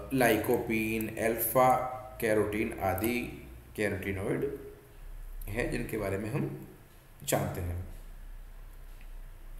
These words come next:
ठीक है। तो कैरोटीन हो गया। अब xanthophyll दूसरा, यह पीले भूरे रंग के वर्णक होते हैं। यह हाइड्रोजन, ऑक्सीजन तथा कार्बन के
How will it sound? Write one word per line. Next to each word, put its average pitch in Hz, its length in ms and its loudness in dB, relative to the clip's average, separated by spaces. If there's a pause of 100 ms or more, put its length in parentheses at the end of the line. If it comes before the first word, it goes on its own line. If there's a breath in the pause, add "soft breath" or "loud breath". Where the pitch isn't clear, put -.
(540 loud breath)
ठीक 139 160 -2
है। - 280 -4
तो 120 80 -6
कैरोटीन 110 440 4
हो 131 80 2
गया। - 180 0
अब 110 140 0
xanthophyll 110 600 2
दूसरा, - 520 -2 (380 loud breath)
यह 147 360 8
पीले 143 260 10
भूरे 127 260 8
रंग 123 200 4
के 131 120 6
वर्णक 110 380 2
होते 113 220 0
हैं। 135 400 2
यह 120 300 4
हाइड्रोजन, 104 520 2
ऑक्सीजन 107 680 -2
तथा 104 260 0
कार्बन 98 600 0
के 165 260 2